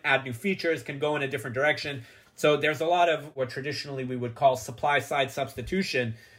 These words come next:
in the tech space. And to say, well, this particular competitor or, uh, entrant or potential innovator is, you know, gonna cause a problem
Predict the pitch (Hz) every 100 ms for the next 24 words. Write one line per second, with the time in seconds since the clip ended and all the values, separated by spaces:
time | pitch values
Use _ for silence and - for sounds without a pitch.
0 | _ _ 165 190 165 - 120 113 - 110
1 | 120 - - _ _ _ _ _ _ _
2 | _ _ _ 156 160 151 143 - _ _
3 | _ _ _ _ - - - - 175 170
4 | 165 - 202 190 175 165 139 123 196 202
5 | - 160 196 190 180 156 131 - 139 151
6 | - 156 147 139 139 131 117 - 139 123
7 | 120 113 113 110 143 135 - 135 123 -
8 | 127 117 117 120 139 139 135 123 117 143
9 | 135 131 127 120 117 - _ _ _ 131
10 | 127 113 117 - 139 120 113 113 - _
11 | - 135 156 151 123 147 131 - 156 156
12 | 151 131 110